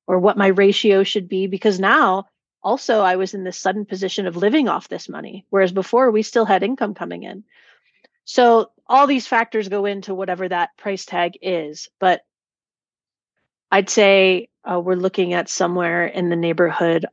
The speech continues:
of a hundred and seventy-five to two hundred thousand dollars.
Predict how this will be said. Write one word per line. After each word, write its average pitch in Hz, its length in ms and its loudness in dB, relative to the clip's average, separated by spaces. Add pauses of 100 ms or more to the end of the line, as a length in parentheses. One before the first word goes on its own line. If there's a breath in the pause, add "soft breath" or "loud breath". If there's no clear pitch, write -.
of 160 480 0 (2250)
a 185 40 -4
hundred 190 260 2
and 180 100 -4
seventy-five 175 680 0
to 190 120 -14
two 180 160 -8
hundred 165 240 -6
thousand 160 260 -8
dollars. - 540 -16